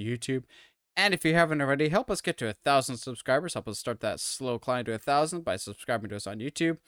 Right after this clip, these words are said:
We've got some, we've got some projects in the work that we're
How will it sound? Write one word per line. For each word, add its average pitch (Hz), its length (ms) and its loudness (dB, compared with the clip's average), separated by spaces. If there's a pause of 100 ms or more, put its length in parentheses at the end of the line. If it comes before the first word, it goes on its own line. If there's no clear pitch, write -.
(440)
We've 285 120 -10
got 277 340 6
some, 240 480 2 (340)
we've 311 140 0
got 330 160 6
some 254 160 0
projects 226 480 2
in 185 140 -2
the 160 60 0
work 151 260 2
that 147 100 4
we're 135 280 2